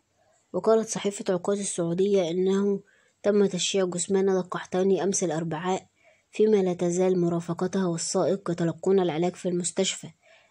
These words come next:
بعد تعرضهم لجروح وإصابات. وتابع في سلسلة تغريدات على موقع تويتر: "أصيبت أختي بطلق ناري بالأمس وهي بباص جامعة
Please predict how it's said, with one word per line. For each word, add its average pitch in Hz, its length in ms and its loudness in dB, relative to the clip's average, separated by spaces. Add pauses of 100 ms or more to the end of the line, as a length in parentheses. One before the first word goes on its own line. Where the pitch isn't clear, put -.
(120)
بعد 190 260 2
تعرضهم 196 540 2
لجروح 180 360 0
وإصابات. 170 800 -2 (2000)
وتابع 214 420 0
في 208 180 0
سلسلة 208 380 0
تغريدات 185 580 0
على 175 160 2
موقع 185 420 0
تويتر: 190 460 0 (560)
"أصيبت 202 680 0 (760)
أختي 202 360 2
بطلق 170 380 2
ناري 190 400 4
بالأمس 180 640 0
وهي 196 400 2
بباص 185 520 -2
جامعة 185 460 0